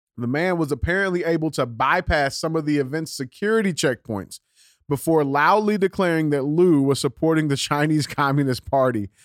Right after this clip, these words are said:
and quote, "And now she's going to support the North Korean <laughs> regime," end quote. He was confronted by Morrison's staff and eventually questioned by the police after being escorted out of the building. The man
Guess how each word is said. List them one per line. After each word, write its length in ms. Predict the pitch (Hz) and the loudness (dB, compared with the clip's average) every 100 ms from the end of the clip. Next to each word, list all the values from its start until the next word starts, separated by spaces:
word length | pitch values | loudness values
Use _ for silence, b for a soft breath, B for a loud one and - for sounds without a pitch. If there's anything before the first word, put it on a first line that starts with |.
| b - | b -2
and 260 | 143 135 | 0 0
quote, 380 | - 165 143 - b b b | 0 2 2 0 b b b
"And 180 | 147 151 | -2 2
now 220 | 156 180 | 4 2
she's 220 | 175 175 | 2 -2
going 260 | 147 151 147 | 0 0 0
to 120 | 147 | -2
support 420 | 135 143 151 151 | -4 -2 0 2
the 80 | 147 | 2
North 300 | 147 151 151 | 4 2 0
Korean 460 | - 156 165 196 151 | 2 2 4 2 4
<laughs> 20 | |
regime," 680 | 143 139 147 139 127 117 - _ _ _ _ | 2 2 2 0 -2 -6 -18 _ _ _ _
end 240 | 202 170 - | -4 -4 -4
quote. 300 | 139 135 _ B B B B B | -2 -2 _ B B B B B
He 140 | - 202 | -2 0
was 180 | 208 - | 2 0
confronted 640 | 202 180 190 190 185 196 | -2 0 2 2 2 2
by 140 | 175 | 4
Morrison's 500 | 160 160 165 156 170 | 2 4 2 2 -2
staff 480 | - 147 135 131 131 | -2 2 4 4 2
and 140 | 135 135 | 0 -2
eventually 460 | 123 135 127 147 | 0 -2 -2 -4
questioned 400 | 135 131 127 127 | -2 -2 -2 -2
by 100 | 120 | -2
the 80 | 123 | -2
police 320 | - 123 113 | -4 -4 -2
after 260 | 92 123 127 | -2 -4 -4
being 320 | 120 131 139 | -2 -2 0
escorted 440 | 135 - 123 120 123 _ | -4 -4 -2 -2 -4 _
out 140 | 110 | -4
of 100 | 110 | -4
the 60 | 104 | -6
building. 460 | 98 139 156 123 87 | -4 0 2 0 -4
The 60 | 113 | -4
man 480 | 131 156 160 143 | -2 0 0 -2